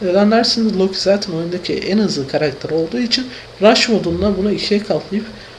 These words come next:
e, sanki bir nitro varmış gibi <laughs> koşabilirsiniz.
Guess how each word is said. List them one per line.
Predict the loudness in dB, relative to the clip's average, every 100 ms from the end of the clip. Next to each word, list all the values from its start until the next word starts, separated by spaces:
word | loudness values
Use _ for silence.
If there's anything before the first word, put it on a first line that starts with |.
| -20 -20 -20 -20 -20 -20 -20 -12 -4
e, | 0 0 0 -2 -2
sanki | 0 0 0 0
bir | 0 2
nitro | 0 2 4 4
varmış | 4 4 4
gibi | 6 4
<laughs> | 4
koşabilirsiniz. | 4 4 4 4 2 0 -2 -2